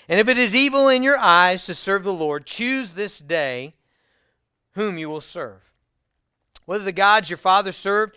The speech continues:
in the region beyond the river or the gods of the Amorites in whose land you dwell. But as for me and my house, we will serve the Lord."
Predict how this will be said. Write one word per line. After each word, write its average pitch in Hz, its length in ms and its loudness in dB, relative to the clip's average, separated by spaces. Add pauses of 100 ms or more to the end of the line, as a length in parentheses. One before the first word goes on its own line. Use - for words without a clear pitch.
(220)
in 190 120 -10
the 196 100 -2
region 220 400 -2
beyond 208 320 0
the 185 80 -10
river 202 340 -4
or 208 60 -4
the 180 100 -6
gods 190 300 2
of 170 60 -18
the 175 120 -8
Amorites 214 540 -2
in 185 80 -10
whose 175 200 -8
land 185 340 -6
you 170 40 -14
dwell. 185 480 -4 (840)
But 196 200 2
as 247 280 2
for 208 180 -6
me 254 640 -4 (800)
and 165 100 -12
my 156 140 -4
house, 135 920 -8 (1300)
we 143 240 -18
will 135 140 -16
serve 120 380 -16
the 117 100 -20
Lord." 104 420 -20